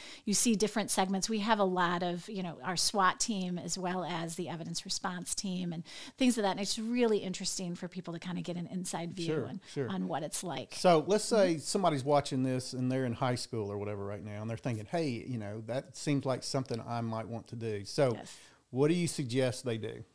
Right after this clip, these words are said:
Speaker 1: Oh, well, to be an agent, uh,
Speaker 2: Yes.
Speaker 1: you know, for sure, keep, number one, first and foremost, uh, stay in physical shape and keep your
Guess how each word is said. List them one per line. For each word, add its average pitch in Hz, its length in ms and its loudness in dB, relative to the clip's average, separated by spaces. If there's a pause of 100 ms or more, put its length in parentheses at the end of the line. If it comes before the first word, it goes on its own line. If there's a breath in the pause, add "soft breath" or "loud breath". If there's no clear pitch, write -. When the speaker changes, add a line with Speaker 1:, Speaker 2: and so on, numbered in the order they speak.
Speaker 1:
Oh, 214 240 6 (320 loud breath)
well, 226 400 12 (140)
to 226 100 0
be 233 160 8
an 214 80 8
agent, 240 480 4
uh, 226 40 4 (120)
Speaker 2:
Yes. 220 100 0
Speaker 1:
you 214 80 2
know, 190 100 2
for 202 140 -2
sure, 214 240 4
keep, - 360 -10 (340 soft breath)
number 214 260 6
one, 220 280 6
first 214 300 2
and 208 140 0
foremost, 190 720 2
uh, 170 200 -2
stay 180 320 -2
in 175 100 0
physical 202 420 0
shape 196 480 0
and 165 460 -2
keep - 320 -6 (100)
your 175 520 -2